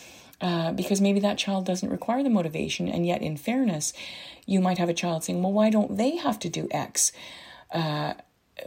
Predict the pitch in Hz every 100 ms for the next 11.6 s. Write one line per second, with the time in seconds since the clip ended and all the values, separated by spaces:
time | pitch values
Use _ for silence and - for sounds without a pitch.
0 | - _ - 175 151 151 160 156 156 156
1 | - 170 151 147 175 151 156 156 180 190
2 | 190 170 196 285 285 214 - 160 151 147
3 | - 143 139 135 139 _ _ _ _ _
4 | - - - 147 90 - - - - -
5 | - - - - _ - - 175 165 143
6 | - 151 - 151 143 160 143 143 147 147
7 | - - 156 147 143 143 151 151 143 -
8 | 151 143 151 143 147 165 208 214 214 220
9 | - 226 220 214 214 202 208 208 208 214
10 | 214 294 302 175 151 - 147 147 135 -
11 | 156 - - 156 147 139